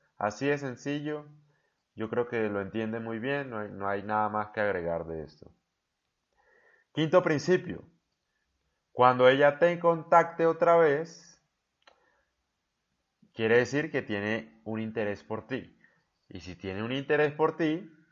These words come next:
tienes que saberlo manejar, es decir, aprovecharla, aprovechar ese momento e invitarla a salir.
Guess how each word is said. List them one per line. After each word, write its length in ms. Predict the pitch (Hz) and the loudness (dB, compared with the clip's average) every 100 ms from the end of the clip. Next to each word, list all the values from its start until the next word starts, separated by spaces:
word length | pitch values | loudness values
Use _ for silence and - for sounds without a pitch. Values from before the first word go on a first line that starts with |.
| _ | _
tienes 360 | 90 85 87 - | -12 -12 -12 -8
que 440 | 104 107 110 - _ _ _ | -4 -4 -6 -14 _ _ _
saberlo 420 | - 92 85 90 | -4 -4 -4 -6
manejar, 640 | 92 95 120 110 - _ 76 | -8 -6 -4 -4 -6 _ -20
es 100 | 76 | -16
decir, 540 | 85 98 120 131 - _ _ _ _ _ | -14 -8 -6 -6 -12 _ _ _ _ _
aprovecharla, 1000 | - 104 104 92 131 139 156 165 170 - | -6 -2 -4 0 4 6 4 0 -2 -6
aprovechar 540 | 104 104 110 101 123 143 | -4 -2 -2 0 0 0
ese 160 | 160 | -2
momento 500 | 160 160 156 151 160 | -4 -2 -4 -4 -4
e 60 | 139 | -4
invitarla 580 | 120 110 101 95 104 104 | -8 -6 -4 -2 0 -2
a 60 | |
salir. 480 | - 107 110 - | -2 -8 -10 -14